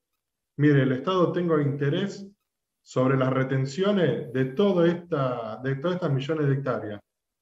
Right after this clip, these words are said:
Y me contrato un seguro yo, Estado, con la aseguradora y los reaseguradores.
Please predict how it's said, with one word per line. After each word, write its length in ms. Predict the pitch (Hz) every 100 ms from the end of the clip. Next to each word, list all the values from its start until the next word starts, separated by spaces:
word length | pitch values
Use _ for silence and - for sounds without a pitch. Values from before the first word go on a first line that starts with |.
| _
Y 100 | 120
me 140 | 135 135
contrato 420 | 139 170 180 170
un 60 |
seguro 380 | 147 160 160 135
yo, 240 | 123 180 135
Estado, 640 | - 175 127 151 180 - _ _ -
con 140 | 117
la 120 | 117
aseguradora 640 | 117 127 123 120 131 180
y 60 | 175
los 160 | 139 127
reaseguradores. 760 | 117 123 117 117 113 95 -